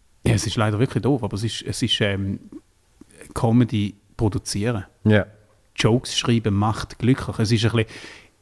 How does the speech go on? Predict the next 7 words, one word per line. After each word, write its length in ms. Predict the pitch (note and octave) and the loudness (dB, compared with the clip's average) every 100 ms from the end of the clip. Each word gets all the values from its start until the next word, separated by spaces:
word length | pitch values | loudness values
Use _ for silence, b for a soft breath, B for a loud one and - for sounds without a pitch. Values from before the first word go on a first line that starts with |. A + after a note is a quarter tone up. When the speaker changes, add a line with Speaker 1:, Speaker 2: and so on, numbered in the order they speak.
| - - | -10 -2
Speaker 1:
ich 100 | G#2 | 4
weiss, 280 | C3 C#3 | 4 4
es 100 | A2+ | 0
ist 100 | G#2+ | -2
schnelles 420 | - A2+ B2 C3 - | 0 2 2 0 0
Dopamin. 640 | A#2+ - F#2+ G#2+ G2 E2+ _ _ _ _ _ _ _ _ _ _ - | 0 0 2 2 2 -2 _ _ _ _ _ _ _ _ _ _ -2
Speaker 2:
Absolut. 500 | G#2+ - B2+ E3+ | 0 2 4 2